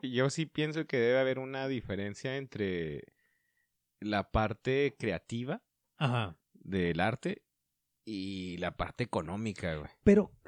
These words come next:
Speaker 2: ahí te va, güey. Incluso las obras más creativas, güey, y más, y mejor valoradas, güey, ya sea, ya sea por su, este, preservación histórica, güey, y por su genio y todo el pedo,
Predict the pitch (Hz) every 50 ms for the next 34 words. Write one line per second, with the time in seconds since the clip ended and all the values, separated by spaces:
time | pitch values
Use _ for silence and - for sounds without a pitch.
0 | - 165 - 160 151 - - 208 175 170 180 202 185 185 143 113 101 - - _
1 | _ _ _ - 180 175 170 170 - - - 175 180 202 196 - - 147 131 104
2 | - _ _ _ _ _ _ _ _ _ _ _ _ _ _ - - 151 151 139
3 | 143 - 160 156 175 202 208 202 214 214 202 202 - - - _ - 208 202 202
4 | 202 202 - - 170 156 156 143 151 151 151 143 135 131 135 143 147 143 143 156
5 | 165 - _ - 156 139 131 131 135 139 147 143 143 - - 160 156 151 135 123
6 | 117 117 147 151 143 151 170 190 190 160 143 131 123 123 135 143 156 160 151 160
7 | 151 170 175 170 170 165 _ _ _ _ _ _ _ - - - _ _ - 127
8 | 113 147 151 139 - - 180 175 165 - - 131 147 127 - 165 156 - - 190
9 | 180 - - 190 165 143 165 151 - - - 139 - - - - - 135 123 117
10 | 110 104 - 123 127 143 131 - - - 147 123 123 123 123 123 - - - 123
11 | 120 120 110 120 120 120 120 120 - 165 147 - - - 143 139 - - - 127
12 | - - 147 139 135 135 139 143 127 - 147 143 139 - - 180 180 170 160 143